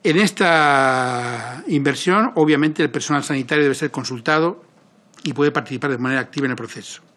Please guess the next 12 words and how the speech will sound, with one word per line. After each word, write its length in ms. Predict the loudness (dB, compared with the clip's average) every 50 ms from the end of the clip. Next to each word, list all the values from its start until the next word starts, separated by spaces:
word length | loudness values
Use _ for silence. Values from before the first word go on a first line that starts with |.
| _ _ _ _ -20 -20 -20 -20 -20 -20 -20 -20 -20 -20 -20 -20 -20 -20 -20 -20 -20 -20 -20 -20 -20 -20 -20 -20 -20 _ _ _ _ _ _ _ _ _ 2
Una 240 | 4 6 6 6 6
medida 260 | 6 6 6 6 6
de 100 | 4 4
corto 300 | 4 2 2 2 0 0
plazo 260 | 2 2 2 2 2
y 20 | 2
una 100 | 2 4
medida 200 | 2 2 2 2
de 60 | 2
largo 240 | 0 0 -2 -2 0
plazo 240 | -2 -2 0 -2
también. 380 | -2 -2 -2 -2 -4 -6 -8 -10